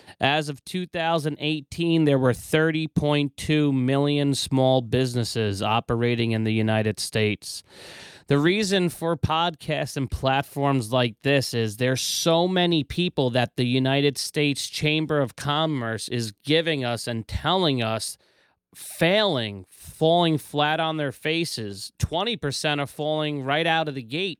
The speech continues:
in year one. Only eighty percent of those companies with less than five hundred employees made it through year one. And then the Chamber of Comment, Com-,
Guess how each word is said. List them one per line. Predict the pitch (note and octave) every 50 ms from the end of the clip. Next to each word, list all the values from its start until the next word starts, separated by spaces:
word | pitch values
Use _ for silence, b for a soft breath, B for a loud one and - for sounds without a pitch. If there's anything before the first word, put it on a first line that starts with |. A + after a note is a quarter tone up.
| _ _ _
in | C#3 B2+ B2+ B2+
year | B2+ C3+ D3+ D3 C#3+
one. | C3+ C3 C#3+ F#3 G3+ C3 G2+ F#2 E2+ _ _ _ -
Only | A#2+ C3+ D3 C#3+ C#3
eighty | C#3+ D#3 E3+ D#3+ D3+
percent | - C#3+ - - E3 E3+ F3
of | E3
those | B2+ B2 A#2+ A2+ -
companies | - B2+ A#2+ A2+ - A#2 A#2+ A#2+ G#2+ A#2
with | A#2 A2+
less | B2+ B2+ B2+ -
than | B2 A2+
five | - - C3 C3+ C3 B2
hundred | A#2+ C3 B2+ A#2 A2+
employees | A2 A2 G2 B2+ C3 C3+ C#3+ C3+ A2+ G2+
made | A#2 C3 C#3+ D3+
it | D3+ A2+ -
through | - G#2+
year | G#2+ G#2 G2+ G2+ G2 G2
one. | G2 F#2 F2 E2 - _ B B B B B B B B B B B B B B _
And | C#3 D#3 E3
then | E3+ F3+ F#3 F3+ F3+ F3 D#3 -
the | - D#3+
Chamber | D3+ - - F3+ F#3+ G#3 G#3 A3 A3+
of | G#3 D#3+ -
Comment, | - - E3+ G3 A3+ A3+ F#3 D#3 D3 D#3 D#3+ - - _ _ -
Com-, | - - D#3 E3+ G3+ F#3+